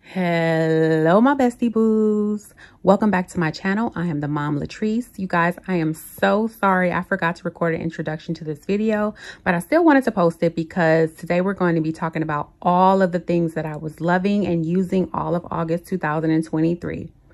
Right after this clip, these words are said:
So if you like people who keep it real, if you like people who keep it positive and who keep it pushing, then this is the place for you. Now let's jump into it. So this is probably the product I used the most in August, okay?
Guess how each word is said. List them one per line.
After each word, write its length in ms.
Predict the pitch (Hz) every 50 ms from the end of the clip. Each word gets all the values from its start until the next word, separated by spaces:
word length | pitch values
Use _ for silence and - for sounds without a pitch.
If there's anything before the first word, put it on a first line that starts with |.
| - - - _
So 140 | _ - 165
if 120 | 147 147
you 160 | 156 165 185 208
like 300 | 220 202 202 202 202 -
people 280 | - 214 - 202 214
who 280 | 208 220 214 196 185 - _ _
keep 220 | - 208 208 -
it 60 | 214
real, 420 | 202 208 214 220 226 247 269 262 - _ - - - - _
if 160 | - 180 -
you 160 | 175 208 226 220
like 240 | 220 202 202 202
people 220 | - 226 220 220 208
who 120 | 220 226
keep 240 | 214 - 220 - -
it 80 | 170 -
positive 420 | 202 196 208 214 - - 214 202
and 120 | 214 208
who 100 | 196 214
keep 260 | 208 - - 233 226 -
it 120 | 233 -
pushing, 480 | 233 180 160 - - - - - - - - - - _
then 160 | 185 180 170
this 200 | 165 165 - -
is 80 | 165 160
the 100 | - 185
place 300 | - - 175 170 175 -
for 100 | - 208
you. 280 | 190 170 156 135 - - - - - - - -
Now 60 | 175
let's 180 | 170 160 165 160
jump 260 | - 175 151 156 156
into 320 | 170 180 175 - 165 131 -
it. 160 | - - - - - - - - _ - - _
So 240 | _ - - 208 196
this 280 | 190 226 285 330 339 -
is 140 | - 247 -
probably 360 | - 247 220 214 202 214 208
the 100 | 185 190
product 500 | 185 214 196 185 180 175 175 170 - _ _
I 120 | - 196
used 480 | 196 190 185 196 202 196 185 170 - - _ _ _ _ _
the 160 | - 170 190
most 440 | 180 190 185 175 175 165 - - -
in 140 | - 185 175
August, 520 | 170 170 170 170 170 160 165 - - _
okay? 380 | - 185 - 208 196 190 170 -